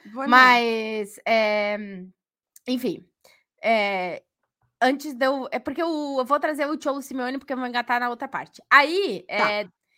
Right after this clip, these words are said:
Speaker 2: isso foi na, na terça. Na
Speaker 1: Terça.
Speaker 2: quarta, eh, f-, foi jogo do Real Madrid. Eh, deixa eu pensar o que que aconteceu de, assim, de tal.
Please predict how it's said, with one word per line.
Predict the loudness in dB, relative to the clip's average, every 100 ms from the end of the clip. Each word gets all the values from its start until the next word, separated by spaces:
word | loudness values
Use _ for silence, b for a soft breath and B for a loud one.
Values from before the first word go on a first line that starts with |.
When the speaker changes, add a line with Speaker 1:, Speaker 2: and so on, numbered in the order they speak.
| _
Speaker 2:
isso | -6 -4 -2
foi | 0 0
na, | 2 2 2 0 -4
na | -4 -4 -2 -6 -10 _ _ _ _ _
terça. | -4 -4 -4 -8 -14 -16 b b b
Na | 2 2
Speaker 1:
Terça. | 2
Speaker 2:
quarta, | 4 4 4 2 2 2 2
eh, | -2 -2 0 -2 -2 -2 -6
f-, | -8 -20 -14
foi | -10 -8
jogo | -8 -10
do | -12
Real | -6 -6
Madrid. | -6 -10 -10 -10 -12 _ _
Eh, | -8 -6 -6 -8
deixa | -12 -18
eu | -20
pensar | -20 -16 -12
o | -14
que | -16
que | -20
aconteceu | -20 -18 -20 -16 -14 -12
de, | -14 -16 -12 -12 -14 -18 _ _ _
assim, | -18 -16 -14 -12
de | -14 -14 -14 -12 -12 -14 -18 -10
tal. | -8 -8